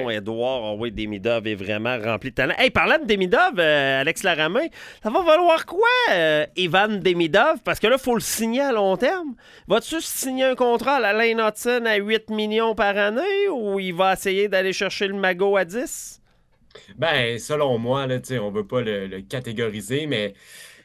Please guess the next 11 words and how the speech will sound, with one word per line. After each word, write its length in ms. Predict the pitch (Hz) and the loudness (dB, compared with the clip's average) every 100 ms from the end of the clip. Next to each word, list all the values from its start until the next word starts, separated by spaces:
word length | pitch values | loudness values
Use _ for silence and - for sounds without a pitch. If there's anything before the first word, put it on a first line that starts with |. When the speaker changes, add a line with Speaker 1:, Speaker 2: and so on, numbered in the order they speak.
| _ _ - | _ _ -8
Speaker 2:
l'histoire 360 | 139 135 208 | -4 6 8
nous 100 | 196 | 8
dit 160 | 147 220 | 2 -2
que 60 | |
les 100 | 196 | -2
joueurs 280 | 170 170 165 | 0 2 2
russes, 280 | 143 220 233 | 6 4 6
ils 40 | 190 | -2
aiment 100 | 165 | 0
ça 140 | 202 | 2
l'argent. 440 | 170 127 123 135 | 2 2 0 0